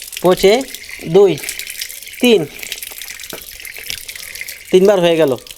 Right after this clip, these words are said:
কুলি করা তিনবার সুন্নত, নাকে তিনবার পানি দেওয়া সুন্নত। এখন সমস্ত মুখমণ্ডল তিনবার ধৌত করা ফরজ। দেখেন, আমি হাতের কোষা পানি দিয়ে পুড়িয়ে নিব, পানি কল বন্ধ করে। এরপর আমার পুরো সমস্ত মুখ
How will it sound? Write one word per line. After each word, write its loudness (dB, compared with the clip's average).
কুলি 4
করা 4
তিনবার 4
সুন্নত, 2
নাকে 2
তিনবার 2
পানি 0
দেওয়া 0
সুন্নত। 0
এখন 0
সমস্ত 0
মুখমণ্ডল 0
তিনবার 2
ধৌত 0
করা 2
ফরজ। 0
দেখেন, 2
আমি 2
হাতের -2
কোষা 0
পানি 2
দিয়ে 2
পুড়িয়ে 4
নিব, 4
পানি 0
কল 4
বন্ধ 0
করে। 2
এরপর 4
আমার 4
পুরো 4
সমস্ত 0
মুখ 4